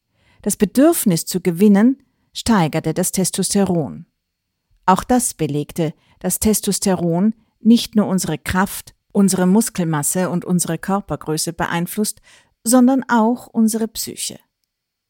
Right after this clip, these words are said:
Doch damals tauchte die Frage auf, sind wir weniger aggressiv, wenn wir unser Testosteron im Blut senken,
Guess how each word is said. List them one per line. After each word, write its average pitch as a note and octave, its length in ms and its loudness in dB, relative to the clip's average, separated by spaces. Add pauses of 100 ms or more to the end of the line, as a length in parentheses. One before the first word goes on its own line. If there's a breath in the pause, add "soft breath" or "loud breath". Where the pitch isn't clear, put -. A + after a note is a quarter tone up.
(160)
Doch F#3+ 140 -6
damals F3 560 0
tauchte A3+ 340 -4
die A3 100 -4
Frage G3 500 -4
auf, F#3 280 -4 (560)
sind A#3+ 340 4
wir C4 160 2
weniger A#3 460 2
aggressiv, G#3+ 800 -4
wenn G#3 220 2
wir G#3+ 160 0
unser G3+ 260 0
Testosteron F#3+ 920 -2
im G3+ 180 0
Blut F#3 320 -6
senken, A3+ 560 -4